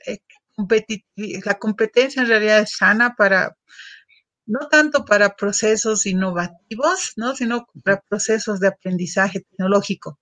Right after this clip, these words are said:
O sea, eh, para que la, la, la empresa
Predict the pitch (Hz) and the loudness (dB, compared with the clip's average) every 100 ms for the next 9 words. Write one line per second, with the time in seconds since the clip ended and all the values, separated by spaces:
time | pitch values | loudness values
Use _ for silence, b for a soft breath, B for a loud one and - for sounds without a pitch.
0 | - 202 - 170 170 180 B B B B | -16 -14 -6 -2 -2 -4 B B B B
1 | B _ - 180 175 165 156 131 _ - | B _ -2 0 0 0 -4 -8 _ -20
2 | 190 _ 196 208 202 - 220 202 208 185 | -20 _ -2 4 4 4 0 -2 -2 -2
3 | 196 185 - 240 254 247 | -2 -4 0 2 4 2